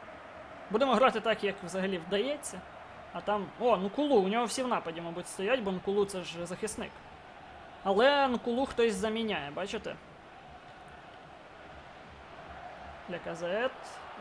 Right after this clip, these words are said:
Лукас Моура, Бербатов Спін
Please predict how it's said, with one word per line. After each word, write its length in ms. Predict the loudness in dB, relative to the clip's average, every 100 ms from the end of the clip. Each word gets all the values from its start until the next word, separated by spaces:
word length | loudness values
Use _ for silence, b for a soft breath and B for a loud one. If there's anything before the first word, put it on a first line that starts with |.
| -10
Лукас 360 | -8 -8 -4
Моура, 540 | -2 0 2 4 4 2 -4 -14 -14 -14 -14 -16 -16 -16 -16 -16 -16 -16 -16 -16 -14 -14 -12
Бербатов 500 | -8 -6 -4 -4 -4
Спін 500 | -8 -8 -4 -2 -2